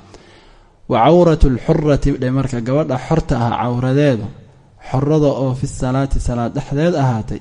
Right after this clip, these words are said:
jamiicu badaniha, jirkeeda ideelkeed weeye, maa siwal wajhi, waxa ka soo haray foolka iyo wal kafayni, labada kaf ama cuma cuma. Wa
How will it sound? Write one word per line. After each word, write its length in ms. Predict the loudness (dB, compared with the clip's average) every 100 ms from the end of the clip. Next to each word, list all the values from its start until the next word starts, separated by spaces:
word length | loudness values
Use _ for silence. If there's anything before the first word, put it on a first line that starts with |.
| -10
jamiicu 540 | -6 -2 0 0 -4
badaniha, 720 | -2 -4 -2 -2 0 -2 -2 -4 -4
jirkeeda 540 | -6 -6 -8 -6 -6
ideelkeed 680 | -6 -4 -2 -4 -6 -8 -6
weeye, 420 | -4 -4 -2 -2 -4 -12 _ _ _ -10
maa 280 | -2 0 0
siwal 380 | -2 -4 -2 -2
wajhi, 580 | -2 -2 -2 0 0 -2 -12 -20 _ _ _ _ _ -2
waxa 320 | -2 0 -4
ka 140 | -2
soo 200 | -2 0
haray 480 | 0 0 -2 -2 -4 -8 -18 -10
foolka 400 | 0 0 0 -2
iyo 200 | -4 -2 -2
wal 140 | -4
kafayni, 720 | -6 -10 -6 -2 0 0 -2 -8 -20 -20 -20 -10
labada 360 | -2 2 4 2
kaf 220 | -2 -6
ama 220 | -4 -4
cuma 240 | -4 -4 -4
cuma. 400 | -4 -4 -6 -12 -20 -20 -20 -20 -20 -20 -20 -20 -20 -20 -20 _ _ _ -4
Wa 100 | 0